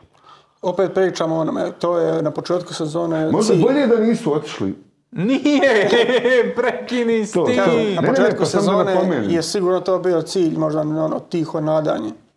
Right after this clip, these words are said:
Speaker 1: E, ali kad se vidio kako se odvela sezona i, i koliko se bio vremena proveo među prva četiri i da si u zadnje kolo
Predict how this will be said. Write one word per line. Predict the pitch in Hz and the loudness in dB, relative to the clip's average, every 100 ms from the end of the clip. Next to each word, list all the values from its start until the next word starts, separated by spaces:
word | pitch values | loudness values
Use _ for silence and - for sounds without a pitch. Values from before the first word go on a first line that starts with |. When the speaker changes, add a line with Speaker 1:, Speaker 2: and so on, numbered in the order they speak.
| _ _ _ - | _ _ _ -12
Speaker 1:
E, | 156 151 151 185 208 247 _ | -8 -6 -6 -8 -12 -18 _
ali | 160 151 151 151 - - _ | -6 -4 -4 -6 -10 -14 _
kad | - 156 | -8 -8
se | - | -4
vidio | 175 165 | -2 -2
kako | 160 160 | -4 -4
se | 175 | -6
odvela | 160 151 160 | -4 -2 -4
sezona | - 151 160 170 156 | -4 -6 -4 -2 -2
i, | 156 - | -4 -8
i | 202 196 180 | -10 -10 -8
koliko | 165 156 | -8 -8
se | - | -8
bio | 156 165 156 - - - _ _ _ _ _ _ | -6 -4 -6 -12 -20 -20 _ _ _ _ _ _
vremena | 226 190 170 156 | -4 -2 0 -2
proveo | 165 165 156 | -2 -2 -2
među | 151 147 | -2 -4
prva | 156 160 151 | -4 -4 -2
četiri | 165 160 156 151 | -4 -6 -4 -6
i | |
da | 151 | -6
si | 147 | -6
u | 151 | -4
zadnje | 156 151 | -4 -4
kolo | - 156 151 | -4 -4 -4